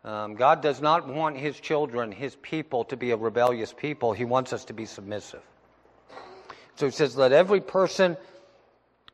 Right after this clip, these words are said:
be subject to the governing authorities." When we get to verse five, he is beginning to bring his concluding arguments into this picture, and he's telling us why. He says, "Therefore,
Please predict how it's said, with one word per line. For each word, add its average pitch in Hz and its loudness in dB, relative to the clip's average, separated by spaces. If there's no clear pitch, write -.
be 120 -4
subject 190 8
to 160 -2
the 143 4
governing 156 6
authorities." 135 6
When 135 -8
we 170 2
get 214 6
to 190 0
verse 175 4
five, 196 10
he 175 0
is 151 0
beginning 165 0
to 151 -2
bring 165 0
his 156 -2
concluding 160 -2
arguments 147 2
into 156 -4
this 135 -2
picture, 147 -2
and 139 -6
he's 139 -6
telling 139 -2
us 117 -8
why. 127 0
He 127 -6
says, 127 2
"Therefore, 156 4